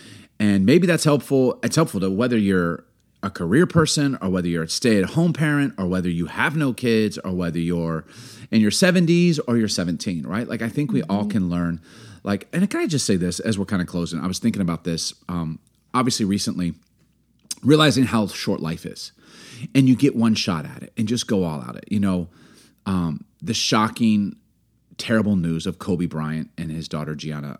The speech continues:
Speaker 1: you know, and the horrible accident and the other people that were on the helicopter. Like, it's terrible.
Speaker 2: Oh, yeah,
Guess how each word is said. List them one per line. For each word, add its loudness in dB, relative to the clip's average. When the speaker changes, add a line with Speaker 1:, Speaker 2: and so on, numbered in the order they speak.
Speaker 1:
you -8
know, -10
and -8
the -14
horrible -2
accident -6
and 2
the 0
other -2
people -4
that -4
were -6
on -6
the -6
helicopter. -8
Like, -6
it's -8
terrible. -4
Speaker 2:
Oh, -8
yeah, -4